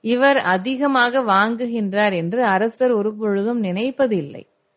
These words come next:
இல்லை, அவர்களுக்கு செல்வத்தை பற்றிய கவலை கிடையாது. அவர்கள் சுயம் யாருடனும் பேச மாட்டார்கள். தனி secretary பேசுவார். இன்றைய நாட்களில் லஞ்சம் இல்லாமல் காரியம் நடப்பது கிடையாது.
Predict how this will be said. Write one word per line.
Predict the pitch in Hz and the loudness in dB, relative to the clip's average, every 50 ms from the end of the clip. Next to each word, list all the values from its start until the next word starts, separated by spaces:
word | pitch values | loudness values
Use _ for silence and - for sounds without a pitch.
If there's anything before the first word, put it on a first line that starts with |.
| _ _ _ _ - _ _ _ | _ _ _ _ -20 _ _ _
இல்லை, | - 311 302 285 240 180 151 - - | -2 2 4 4 4 4 2 0 -2
அவர்களுக்கு | - 196 208 208 226 240 254 254 247 240 233 - 302 | 0 2 2 4 4 4 4 4 4 2 2 0 -2
செல்வத்தை | - 262 226 220 233 233 269 269 269 269 269 269 | 2 2 4 4 4 4 2 2 2 2 2 2
பற்றிய | 269 233 196 - - 214 247 262 254 | 2 -2 -2 -2 -2 -2 -2 -2 -2
கவலை | - 214 190 190 202 233 269 302 302 269 | 0 0 2 2 2 2 2 2 2 2
கிடையாது. | - 185 170 160 135 98 87 87 - - - - _ _ _ _ _ _ _ _ | 2 0 0 0 -2 -4 -8 -10 -12 -14 -18 -20 _ _ _ _ _ _ _ _
அவர்கள் | - 196 214 220 247 254 262 262 277 277 262 - | -4 -2 0 2 2 2 2 2 0 0 0 -4
சுயம் | - 247 247 262 277 285 277 | -4 -2 0 0 0 0 0
யாருடனும் | 247 196 180 185 196 202 220 214 208 196 185 208 247 269 247 | 0 2 2 4 4 4 2 2 0 0 0 0 -2 -4 -2
பேச | - 208 208 214 208 - 214 | -2 -2 -2 -2 -4 -4 -4
மாட்டார்கள். | 196 175 147 147 151 - 143 - - 180 170 180 135 - - _ _ _ _ _ _ _ _ _ _ _ | -4 -4 -4 -6 -8 -8 -8 -8 -8 -8 -8 -8 -8 -8 -12 _ _ _ _ _ _ _ _ _ _ _
தனி | - 233 233 247 269 302 320 294 - | 0 2 2 2 2 2 2 0 0
secretary | 247 226 220 - 233 240 233 214 214 214 185 170 233 302 302 | -2 -2 0 0 0 0 0 -2 -4 -4 -4 -2 -4 -4 -4
பேசுவார். | - 202 170 170 - - 139 143 120 - - - _ _ _ _ _ _ _ _ _ - _ | -2 -4 -4 -4 -6 -10 -12 -10 -10 -10 -10 -14 _ _ _ _ _ _ _ _ _ -14 _
இன்றைய | - 269 285 285 294 294 277 269 254 | 0 2 2 4 4 4 4 4 4
நாட்களில் | 240 220 220 240 262 262 - - 330 302 277 277 277 277 277 - | 4 4 4 2 2 0 -2 0 0 2 2 2 2 0 -2 -2
லஞ்சம் | 196 202 208 208 220 247 247 233 294 320 330 | -2 0 0 2 2 2 0 2 2 2 2
இல்லாமல் | 311 262 240 233 233 226 220 220 233 247 262 | 2 2 2 2 2 2 2 2 0 -2 -2
காரியம் | - 262 233 208 208 214 226 233 226 226 | -2 0 0 2 2 2 0 0 -2 -2
நடப்பது | 214 190 170 170 185 185 - 185 220 | -2 -2 -2 -2 -4 -4 -6 -8 -8
கிடையாது. | 226 233 196 190 185 - - - - - | -8 -10 -10 -10 -10 -10 -12 -14 -18 -20